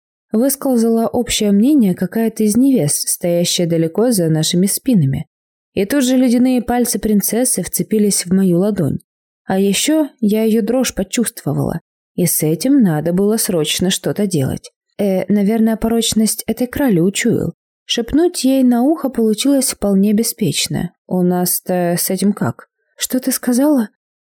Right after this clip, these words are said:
Уставилась Элеонор на меня непонимающим взглядом.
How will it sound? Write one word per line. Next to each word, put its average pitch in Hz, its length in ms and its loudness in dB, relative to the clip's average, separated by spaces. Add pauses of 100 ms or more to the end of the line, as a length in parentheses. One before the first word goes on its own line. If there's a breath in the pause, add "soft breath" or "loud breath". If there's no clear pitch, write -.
(100)
Уставилась 220 640 -2
Элеонор 214 640 2
на 208 80 2
меня 190 240 4
непонимающим 208 680 2
взглядом. 190 540 0